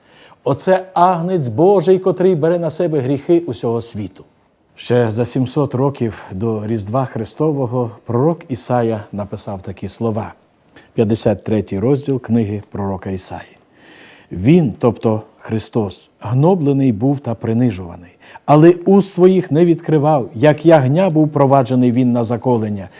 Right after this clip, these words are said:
і як овечка перед стрижиями своїми мовчить, так і він не відкривав своїх уст». Про події на небі, показані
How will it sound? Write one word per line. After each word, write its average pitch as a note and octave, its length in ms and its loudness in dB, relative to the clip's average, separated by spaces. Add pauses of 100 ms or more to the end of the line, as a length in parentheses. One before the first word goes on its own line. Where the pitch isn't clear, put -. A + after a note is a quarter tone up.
(240)
і D#3+ 100 8
як E3+ 320 6
овечка E3 540 4
перед D#3+ 340 2
стрижиями D#3+ 760 6
своїми D3 500 2
мовчить, C#3+ 520 2 (260)
так F#3+ 340 4
і F#3+ 160 6
він D3+ 420 4
не D#3 140 6
відкривав C3 680 2
своїх A#2+ 560 0
уст». - 400 -4 (300)
Про C3+ 140 0
події C#3 400 2
на B2 120 -2
небі, C3 300 -2
показані B2 600 -4